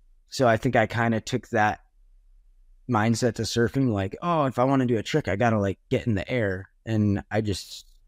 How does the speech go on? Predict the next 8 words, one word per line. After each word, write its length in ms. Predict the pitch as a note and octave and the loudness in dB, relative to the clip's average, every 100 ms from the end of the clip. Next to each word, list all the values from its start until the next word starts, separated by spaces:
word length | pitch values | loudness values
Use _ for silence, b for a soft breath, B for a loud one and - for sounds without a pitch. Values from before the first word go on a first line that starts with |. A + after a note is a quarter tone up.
| _ - - - _ _ - - _ | _ -20 -20 -20 _ _ -20 -20 _
think 240 | A2 G#2 F2+ | 0 0 2
that's 640 | F#2+ F#2+ F#2 - - - _ - | 4 4 4 -4 -18 -20 _ -10
where 260 | G#2 F#2+ | -2 0
my 160 | G2 F#2+ | 2 2
mind 360 | F#2 E2+ F#2 F#2+ | 2 0 0 -2
was 200 | G2+ G#2 | -2 0
at. 260 | G#2+ A#2+ _ _ - | 0 -2 _ _ -4
Um, 420 | G#2+ F#2+ F#2+ F#2 | -2 0 0 -4